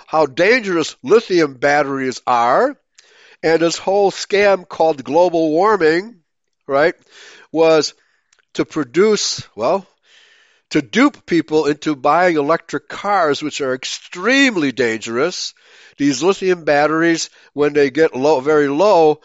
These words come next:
are prone to catch fire. And you see, uh, electric cars <laughs> catching fire all the time, and they're very dangerous. Plus,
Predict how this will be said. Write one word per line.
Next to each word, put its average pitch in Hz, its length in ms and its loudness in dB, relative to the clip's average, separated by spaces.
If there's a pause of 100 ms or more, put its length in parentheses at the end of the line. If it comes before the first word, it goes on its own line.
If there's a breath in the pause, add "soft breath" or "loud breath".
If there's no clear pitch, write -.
(180 soft breath)
are 127 140 0
prone 165 460 0
to 151 60 -6
catch - 340 -2
fire. 208 720 0 (460 soft breath)
And 135 100 -2
you 156 120 -2
see, 165 340 -2 (360 soft breath)
uh, 113 140 -8 (500)
electric 170 480 -2
cars 160 400 0
<laughs> - 140 -8
catching 170 340 -2
fire 160 580 -2
all 117 240 -2
the 123 100 -6
time, 220 540 0 (480 loud breath)
and 151 240 2
they're 123 240 0
very 156 260 2
dangerous. 156 340 -2
Plus, 247 520 0